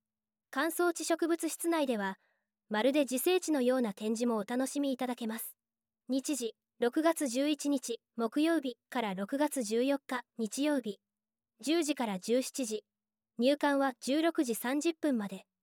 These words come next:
場所、一階フラワーホールタ。費用、五百円。入館料として。鶴見緑地球技場、鶴見スポーツセンターイベント参加者募集。問い合わせ、鶴見緑地球技場、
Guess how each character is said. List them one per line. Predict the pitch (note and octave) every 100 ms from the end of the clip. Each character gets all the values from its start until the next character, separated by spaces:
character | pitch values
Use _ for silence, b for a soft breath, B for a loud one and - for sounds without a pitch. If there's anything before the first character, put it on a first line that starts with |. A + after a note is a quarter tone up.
| _ _ _
場 | G#3+
所、 | - C4 C4+ _ _ _ _ _
一 | A#3 -
階 | D4+ E4
フ | -
ラ | C#4 D4+
ワ | D#4+
ー | D4+
ホ | E4
ー | D4
ル |
タ。 | A#3+ - - _ _ _ _ -
費 | D#4+
用、 | D#4+ B3 - _
五 | A3
百 | C4 C#4+ D4+
円。 | B3+ - _ _
入 | A#3+ C#4
館 | D#4+ F4+ E4
料 | B3
と | G#3
し | F#3
て。 | - G#3 - _ _ _ _ -
鶴 | B3 C4
見 | E4
緑 | E4 E4
地 | - C4+
球 | - C4+
技 | C4
場、 | A#3+ A#3+ A3 - _ _ _
鶴 | - C4
見 | D4+ D#4+
ス | -
ポ | D#4+
ー | E4
ツ | -
セ | D4+
ン | D4+
タ | C4+
ー | A#3
イ | A#3+
ベ | C#4+
ン |
ト | C#4 A#3+
参 | B3 C4
加 | C#4+
者 | C4
募 | A3
集。 | - G#3 - _ _ _ _ _
問 | C4 D4+
い | D#4
合 |
わ | D4+
せ、 | - - - _ _
鶴 | - B3+
見 | D4+
緑 | D#4 D4+ -
地 | C4+
球 | - C4 C4+
技 | C4+
場、 | B3+ A#3